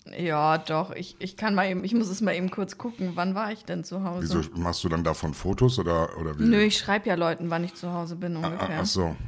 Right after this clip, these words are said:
Speaker 2: ach so. Ja, mir hast du
Speaker 1: Zwei Uhr neunundvierzig war ich im Taxi.
Speaker 2: Siehste, mir hast du nicht geschrieben, obwohl wir fast in der gleichen Location waren. Nein,
Speaker 1: Ja.
Speaker 2: wir waren in der gleichen Location, aber du
Speaker 1: Ich hab dir geschrieben.
Speaker 2: Ja, wann denn?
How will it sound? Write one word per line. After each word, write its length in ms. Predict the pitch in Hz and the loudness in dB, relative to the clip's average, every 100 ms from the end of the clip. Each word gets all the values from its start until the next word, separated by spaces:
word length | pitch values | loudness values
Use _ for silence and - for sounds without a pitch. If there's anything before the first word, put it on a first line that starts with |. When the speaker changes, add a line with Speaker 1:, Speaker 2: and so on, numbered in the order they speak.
| - | -4
Speaker 2:
ach 40 | |
so. 220 | - 73 73 | -4 -4 -2
Ja, 100 | 90 | 2
mir 120 | 87 196 | 6 10
hast 80 | 240 | 10
du 40 | 285 | 10
Speaker 1:
Zwei 40 | |
Uhr 100 | 262 | 10
neunundvierzig 840 | 233 208 220 208 262 269 - 262 | 8 8 6 4 2 0 0 2
war 140 | 262 208 | 6 6
ich 100 | 220 | 4
im 100 | 196 | -4
Taxi. 380 | 196 180 - 175 - - | -4 -4 -4 -6 -10 -4
Speaker 2:
Siehste, 360 | - 110 - 82 - | 4 6 6 2 8
mir 160 | 123 131 | 12 12
hast 160 | 120 | 10
du 60 | 110 | 8
nicht 220 | 131 131 | 8 8
geschrieben, 540 | 156 - 151 160 180 151 - - - - | 6 8 8 10 8 6 2 0 -2 -2
obwohl 360 | 101 95 107 110 | 0 6 8 10
wir 180 | 104 104 | 8 6
fast 300 | - 113 - | 6 6 6
in 60 | 110 | 6
der 100 | 104 | 6
gleichen 260 | 104 110 | 6 8
Location 520 | 92 90 113 110 117 104 | 4 6 6 6 4 6
waren. 360 | 104 104 110 - - - - _ _ _ _ - - - - | 6 4 2 -4 -16 -20 -20 _ _ _ _ -20 -20 -20 -2
Nein, 140 | - 104 | 4 8
Speaker 1:
Ja. 140 | 101 | 10
Speaker 2:
wir 40 | |
waren 180 | 107 135 | 12 12
in 80 | 101 | 10
der 100 | 87 | 6
gleichen 300 | 87 87 90 | 8 6 6
Location, 520 | 90 82 92 92 110 | 2 4 4 4 2
aber 180 | 87 90 | 4 2
du 380 | 82 87 87 82 78 - - | 2 2 2 -2 -8 -16 -6
Speaker 1:
Ich 160 | 196 202 | -4 -2
hab 160 | 202 | -2
dir 120 | 370 | 0
geschrieben. 600 | 208 196 - 180 - 190 190 | 0 -2 -6 -8 -8 -8 -4
Speaker 2:
Ja, 80 | 80 | -2
wann 180 | 85 85 | 0 0
denn? 180 | 76 | -2